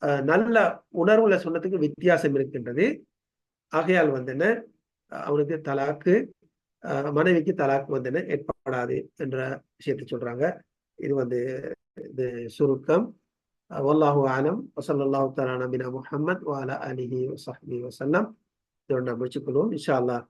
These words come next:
அடுத்த அமர்வுல, ஆஹ், ஏனைய ஹதீஸுகளை பார்ப்போம்.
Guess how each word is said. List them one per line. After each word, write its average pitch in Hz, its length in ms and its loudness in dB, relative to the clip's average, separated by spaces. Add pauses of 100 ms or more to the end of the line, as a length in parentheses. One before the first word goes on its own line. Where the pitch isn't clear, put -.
(640)
அடுத்த 160 420 0
அமர்வுல, 131 360 -2 (520)
ஆஹ், 120 560 -8 (120)
ஏனைய 131 300 -2
ஹதீஸுகளை 123 480 -8
பார்ப்போம். 120 560 -6